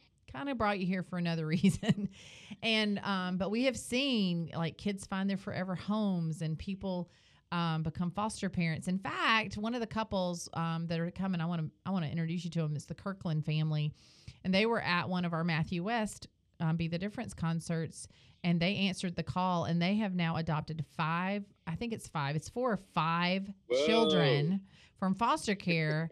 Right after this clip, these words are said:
Speaker 1: and it all started because they came to a concert.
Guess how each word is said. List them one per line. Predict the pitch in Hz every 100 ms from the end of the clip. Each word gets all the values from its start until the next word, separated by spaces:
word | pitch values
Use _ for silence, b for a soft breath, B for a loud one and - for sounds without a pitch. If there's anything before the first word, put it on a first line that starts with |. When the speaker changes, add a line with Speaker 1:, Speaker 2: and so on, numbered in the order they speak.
| B B -
Speaker 1:
and | 180
it | 165
all | 175 208
started | 254 - 370 339 208 175 170 170
because | 170 175 180 165
they | 165
came | - 180 180
to | 170
a | 156
concert. | - 131 151 - 80